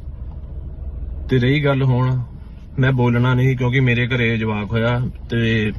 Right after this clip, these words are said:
ਮੇਰੇ ਕੋਲ ਪਹਿਲੀ ਗੱਲ ਤਾਂ ਟਾਈਮ ਨਹੀਂ ਸੀ ਇਸ ਚੀਜ਼ਾਂ ਦੇ ਬਾਰੇ। ਪਰ ਇਹ ਚੀਜ਼ਾਂ ਨੂੰ ਹੁਣ ਹੋਰ ਹਿਸਾਬ ਨਾਲ ਬਣਾ ਕੇ ਪੇਸ਼ ਕੀਤਾ ਜਾ ਰਿਹਾ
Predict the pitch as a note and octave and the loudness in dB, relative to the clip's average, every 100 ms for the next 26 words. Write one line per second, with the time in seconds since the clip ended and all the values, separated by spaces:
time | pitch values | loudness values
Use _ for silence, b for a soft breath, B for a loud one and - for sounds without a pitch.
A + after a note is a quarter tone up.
0 | - - - - - - - - - - | -8 -10 -12 -14 -14 -12 -12 -12 -6 0
1 | C3 C#3 B2 A#2+ C3 B2+ A#2+ A#2 G#2 G2 | 2 2 2 2 2 2 0 -2 -2 -2
2 | G2 F#2 G#2 G#2 F#2 F2+ E2 E2 D#2+ - | -2 -2 -4 -2 -2 -2 -4 -6 -8 -12
3 | B B B B B B B - - B2 | B B B B B B B -10 -2 0
4 | A2 D3 C#3+ C#3 C#3 C#3 C#3+ C#3+ D3 C#3+ | 2 0 2 0 2 2 2 2 2 2
5 | C#3+ C3 C3 C3 C#3+ D3+ C#3 B2+ B2+ B2+ | 2 2 0 0 2 0 0 0 0 -2
6 | B2 A#2+ C#3 C3+ A#2 A#2+ A#2+ A#2+ A2+ A#2+ | -2 0 2 2 0 -2 -4 -2 -4 -4
7 | A#2 A#2+ A#2 A#2 A#2 B2 B2 A#2 | -4 0 0 2 2 2 0 -2